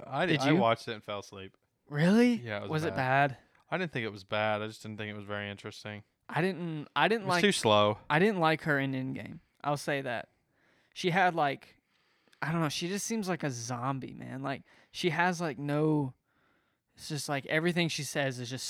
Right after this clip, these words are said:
Speaker 2: so monotone and just so boring.
Speaker 1: Mm-hmm.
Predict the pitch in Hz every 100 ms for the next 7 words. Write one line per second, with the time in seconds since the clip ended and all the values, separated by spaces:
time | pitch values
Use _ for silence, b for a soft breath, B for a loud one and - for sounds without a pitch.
0 | - 143 143 131 123 127 139 - 143 139
1 | 135 131 127 117 139 135 127 - 139 135
2 | 123 120 117 _ _ _ 147 139 120